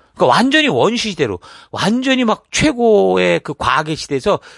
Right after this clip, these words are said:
급작스럽게 원시시대로 확 떨어지는 거죠. 한마디로 모든 문화 혜택을, 에, 떠나서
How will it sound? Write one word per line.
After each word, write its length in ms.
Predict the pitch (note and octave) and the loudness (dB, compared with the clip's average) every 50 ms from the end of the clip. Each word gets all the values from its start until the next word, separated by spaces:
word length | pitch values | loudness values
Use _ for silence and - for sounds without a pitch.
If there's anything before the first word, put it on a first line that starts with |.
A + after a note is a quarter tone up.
| - - | -14 -6
급작스럽게 680 | - - G3 - - - E4 - - - G3 - - D#3 | -4 -4 -4 -2 -4 -6 -6 -6 -4 -6 -6 -4 -2 0
원시시대로 680 | A#2 G#2 A2 A#2+ C#3+ C#3+ - - B2 - - B2 A2+ A2 | 2 2 2 0 -2 -6 -6 -8 -8 -8 -8 -8 -6 -4
확 180 | - - - - | -4 -4 -2 -2
떨어지는 400 | A#3 G3 D#3+ A#2 G#2+ F#2 E2+ D2 | -4 -4 -4 -4 -8 -12 -12 -14
거죠. 240 | C#2+ - _ - _ _ _ _ _ _ _ _ _ _ _ _ _ _ _ _ - | -18 -20 _ -20 _ _ _ _ _ _ _ _ _ _ _ _ _ _ _ _ -6
한마디로 400 | - G#3+ A#3 A#3+ A3+ A#3 G#3+ G#3+ | -4 -2 -2 0 -2 0 -2 -2
모든 320 | D#3+ F3 F#3 G3+ G3 E3+ | -2 -2 -2 -4 -4 -4
문화 200 | C#3 D3+ E3+ F3+ | -4 -2 0 0
혜택을, 640 | F3+ F3 F3 - - F3 D#3 F3 E3+ E3 D3+ B2+ A2+ _ - - - _ - B2 | 0 0 -2 -6 -8 -6 -4 -4 -4 -2 -4 -4 -6 _ -18 -20 -20 _ -12 -6
에, 260 | A2+ G#2 G2+ G2 G2 - | -4 -4 -4 -4 -4 -4
떠나서 460 | - F3+ D#3+ D3+ D3 - G3+ G#3+ B3 | -2 0 0 0 0 0 -2 -2 -4